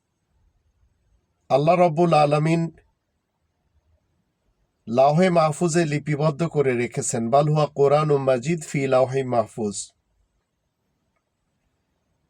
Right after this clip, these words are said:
এই লিখিত গ্রন্থে শপথ করে আল্লাহ বলছেন যে এটি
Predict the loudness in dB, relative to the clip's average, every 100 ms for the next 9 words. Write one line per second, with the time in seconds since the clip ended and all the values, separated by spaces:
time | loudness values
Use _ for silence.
0 | _ _ _ _ _ _ _ _ _ _
1 | -2 0 2 2 -2 -2 0 0 2 2
2 | 2 2 -2 -2 -2 0 -2 -2 2 2
3 | 4 2 2 0 0 -4 -4 -12 _ _
4 | _ _ _ _ _ -20 -4 -2 -2 -2
5 | -2 -2 -4